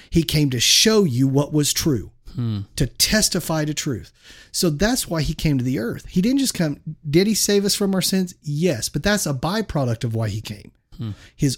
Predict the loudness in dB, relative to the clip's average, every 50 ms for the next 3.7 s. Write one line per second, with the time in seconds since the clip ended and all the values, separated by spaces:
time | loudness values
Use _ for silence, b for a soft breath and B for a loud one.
0 | -4 _ -2 -2 -2 0 0 -2 0 0 0 0 0 0 0 0 0 -2 -2 -2
1 | -4 -8 B B B B B B -4 -2 -2 -2 -2 -2 -2 0 0 0 -2 -2
2 | -2 -2 -2 -2 -2 -4 -4 -4 -6 -6 -6 -6 -4 -4 -4 -2 -2 0 0 0
3 | 0 2 2 0 0 -2 -2 -2 -2 -2 -2 -4 -8